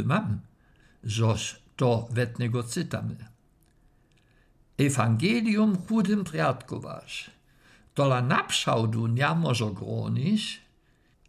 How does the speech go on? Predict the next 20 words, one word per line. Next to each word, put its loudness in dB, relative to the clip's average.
aż 2
weny 2
przyłzyju 2
swoją 2
chudobu, 0
a 4
se 0
nażyjają 2
na 0
niebio. 0
To -2
jo 0
opium. -4
Ale 2
Ewangelium 2
jo 0
naprzódne 0
umorzenie 2
z 0
biedy. -2